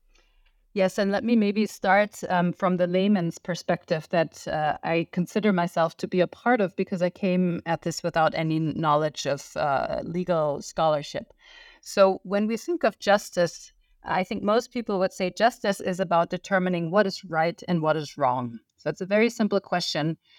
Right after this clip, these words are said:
If some act has happened and you try to analyze it, was it right or was it wrong, is with, within the justice system to determine and to define, and, and, uh, we all have different legal settings, uh, that imply how that would,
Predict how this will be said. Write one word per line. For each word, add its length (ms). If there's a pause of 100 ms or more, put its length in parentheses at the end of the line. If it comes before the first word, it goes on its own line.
(120)
If 100
some 380
act 320
has 100
happened 600
and 180
you 80
try 220
to 140
analyze 320
it, 120
was 180
it 140
right 260
or 80
was 160
it 160
wrong, 320
is 220
with, 160 (400)
within 260
the 80
justice 440
system 500
to 160
determine 600
and 280
to 100
define, 500
and, 260
and, 360
uh, 140
we 320 (180)
all 220
have 240
different 360
legal 260
settings, 600 (460)
uh, 180
that 160
imply 380
how 180
that 220
would, 160